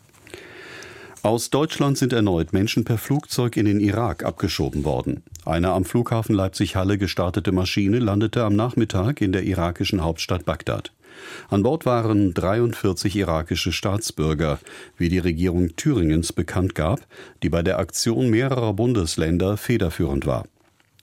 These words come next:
Die thüringische Justizministerin Meissner sagte in Erfurt, bei den Abgeschobenen handle es sich um ausreisepflichtige und alleinstehende Männer, von denen einige strafrechtlich in Erscheinung getreten seien.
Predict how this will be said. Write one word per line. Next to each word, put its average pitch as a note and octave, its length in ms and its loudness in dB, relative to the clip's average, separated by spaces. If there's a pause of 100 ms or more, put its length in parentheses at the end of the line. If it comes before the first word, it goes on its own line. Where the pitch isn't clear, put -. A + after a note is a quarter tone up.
(500)
Die F2 100 2
thüringische D3 560 4
Justizministerin G2+ 960 2
Meissner F2+ 480 2
sagte F2 360 0
in F2 120 4
Erfurt, G2+ 540 0 (400)
bei F#2 100 2
den G2 140 2
Abgeschobenen A#2+ 760 2
handle A2 280 2
es G2+ 160 0
sich - 260 0
um F#2+ 240 4
ausreisepflichtige F#2 1400 0
und C3 360 2
alleinstehende F2+ 920 2
Männer, F2+ 420 2 (360)
von G2+ 240 2
denen G2+ 320 4
einige A2 540 2
strafrechtlich E2 880 -2
in F#2 120 2
Erscheinung F#2+ 500 0
getreten C#2+ 420 -2
seien. C#2 380 -2